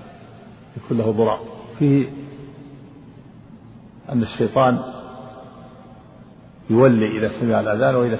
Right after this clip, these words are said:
سمع الإقامة، لأنه يشق عليه ويؤذيه سماع الأذان، ويولي وله ضراط حتى يريد، حتى يشوش على نفسه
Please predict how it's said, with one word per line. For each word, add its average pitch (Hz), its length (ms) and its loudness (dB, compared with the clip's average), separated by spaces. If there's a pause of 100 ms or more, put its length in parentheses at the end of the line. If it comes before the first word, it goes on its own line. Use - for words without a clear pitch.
سمع 107 200 -2
الإقامة، 104 440 -4 (540)
لأنه 117 200 6
يشق - 340 0
عليه 104 280 2
ويؤذيه 110 420 4 (540)
سماع 113 240 2
الأذان، 104 360 0 (1800)
ويولي 131 380 4
وله 117 260 2
ضراط 127 240 2
حتى 131 280 -4
يريد، 123 440 -4
حتى - 280 -8
يشوش 123 400 0
على 127 120 -4
نفسه - 340 -8